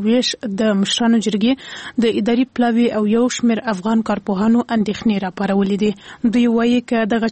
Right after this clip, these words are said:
چاره په هیواد کې په یو فرهنګ بدل شي، نو ناوړې پایلې به ولري. د مشرانو جرګې دوهم مرستیال آصف صدیقي د شنبې په ورځ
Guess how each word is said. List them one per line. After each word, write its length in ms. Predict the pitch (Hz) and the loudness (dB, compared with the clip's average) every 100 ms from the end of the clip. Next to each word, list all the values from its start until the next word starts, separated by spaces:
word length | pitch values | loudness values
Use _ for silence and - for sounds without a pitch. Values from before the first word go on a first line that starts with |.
| - | -2
چاره 220 | 226 220 - | 0 0 -2
په 120 | 185 | -2
هیواد 320 | 202 220 226 | 0 -2 -2
کې 120 | - 262 - | 0 0 0
په 120 | 220 208 | 0 0
یو 80 | 202 | -2
فرهنګ 280 | 208 175 214 196 | -4 0 0 0
بدل 300 | 190 220 247 | 0 0 0
شي، 160 | - 262 254 | 0 2 2
نو 100 | 214 202 | 2 0
ناوړې 460 | 196 196 202 214 226 - | 0 0 2 2 0 -2
پایلې 280 | 226 196 190 | -4 -2 -2
به 80 | 190 202 | 0 0
ولري. 280 | 202 208 220 - - | 2 2 -2 -4 -2
د 140 | 247 240 | 2 2
مشرانو 380 | 240 - 247 240 | 0 0 2 2
جرګې 260 | 240 214 226 226 | 0 -2 -2 -2
دوهم 240 | 214 226 214 | 0 2 2
مرستیال 500 | 196 - 233 233 - 233 | -2 -2 0 0 0 -4
آصف 280 | - 240 - | -2 -4 -2
صدیقي 420 | - 214 202 254 233 | -2 -2 -2 0 0
د 140 | 214 | 0
شنبې 340 | 233 202 226 220 | 0 0 0 0
په 40 | 196 | 0
ورځ 160 | 220 | -2